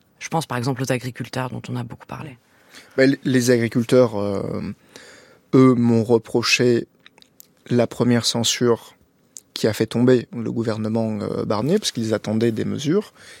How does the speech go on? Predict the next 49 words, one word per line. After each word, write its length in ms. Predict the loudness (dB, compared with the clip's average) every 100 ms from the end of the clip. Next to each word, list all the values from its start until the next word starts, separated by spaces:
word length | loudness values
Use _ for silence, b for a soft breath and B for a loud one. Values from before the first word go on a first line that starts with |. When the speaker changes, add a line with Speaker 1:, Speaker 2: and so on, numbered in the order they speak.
| B
Speaker 2:
qui, 240 | -10 -6 -4
bon, 200 | -4 -6 -6
là, 340 | -4 -2 -4 -6 -8
euh, 80 | -8 -8 -8
ont 120 | -10
été, 360 | -12 -6 -6 -4
euh, 160 | -6
adoptées 460 | -6 -6 -4 0 0
et 20 |
vont 220 | -2 -8
arriver. 400 | -6 -4 0 -2 B B B B B -2
Euh, 680 | 0 0 -2 -2 -4 -6 -8 -6
donc 280 | 2 2 2
il 100 | 0
y 20 |
a, 40 | 0
il 120 | 4
y 60 | 4
a 60 |
du 100 | 4
monde. 220 | 4 4
Enfin, 180 | 4 2
il 180 | 0 2
y 100 | 2
a 40 |
une 160 | 2 2
telle 240 | 0 0
tension, 420 | 0 -2 -2 -2 0
une 140 | 0
telle 280 | 0 0 0
attente 580 | -6 -4 -2 -2 -4 -8 B B B 0
que 100 | 2
les 160 | 4
moindres 360 | 4 4 2 0
retards, 720 | 0 -2 0 0 0 0 -2
euh, 160 | -4
viennent 340 | -4 -2 0 0
générer, 580 | -4 -4 -2 -2 0 0
euh, 260 | 0 -2 B B B 2
et 80 | 4
une 160 | 4
incompréhension 920 | 2 -2 -6 -6 -6 -4 -2 0 0 0
et 100 | -4
quelque 240 | -4 -4
chose 240 | -2 -2 0
d'assez, 360 | -2 -2 -2
euh, 160 | -2 -2
d'assez 260 | -2 -2 -2
violent. 260 | -4 -4